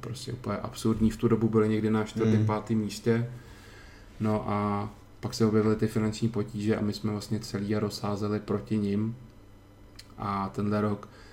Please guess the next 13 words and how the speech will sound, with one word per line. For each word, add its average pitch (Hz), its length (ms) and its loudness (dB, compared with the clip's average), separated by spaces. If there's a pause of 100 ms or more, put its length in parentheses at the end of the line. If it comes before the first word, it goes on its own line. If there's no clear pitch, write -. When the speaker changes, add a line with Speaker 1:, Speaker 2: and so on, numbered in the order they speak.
(140)
Speaker 1:
se - 140 -4
ukáže, 107 360 0
že 107 120 -2
prej 107 220 0
pokud 127 360 -2
se 117 100 0
Speaker 2:
Hmm. 107 80 2
Speaker 1:
stoupěj, 113 640 4 (100)
tak 101 340 -4 (640)
prostě - 280 -8
vyhlásí 101 460 -4
bankrot 104 560 -4
a, 101 120 -2